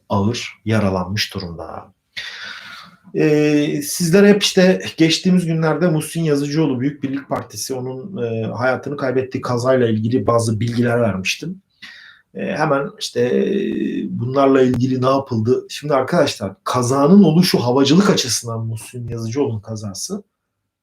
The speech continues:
işte ısrar etmek, görüş düşüyor, helikopterin inmesi lazım. Ha, tepesinden F dörtler geçirildi mi? Radar kayıtları niye silindi?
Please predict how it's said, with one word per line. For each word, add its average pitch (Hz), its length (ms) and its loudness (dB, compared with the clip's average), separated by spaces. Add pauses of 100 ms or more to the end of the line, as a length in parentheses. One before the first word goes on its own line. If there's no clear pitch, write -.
(140)
işte - 320 -14 (560)
ısrar 156 460 -2
etmek, - 800 -10
görüş 123 420 -6
düşüyor, 110 400 -6
helikopterin 123 580 -8
inmesi 107 440 -6
lazım. 92 380 -10
Ha, 104 460 -8 (560)
tepesinden 127 680 -6
F - 140 -10
dörtler 131 320 -2
geçirildi 117 640 -2
mi? 104 180 -2 (960)
Radar 135 300 -2
kayıtları 135 640 -2 (120)
niye 110 420 -2
silindi? 120 580 -4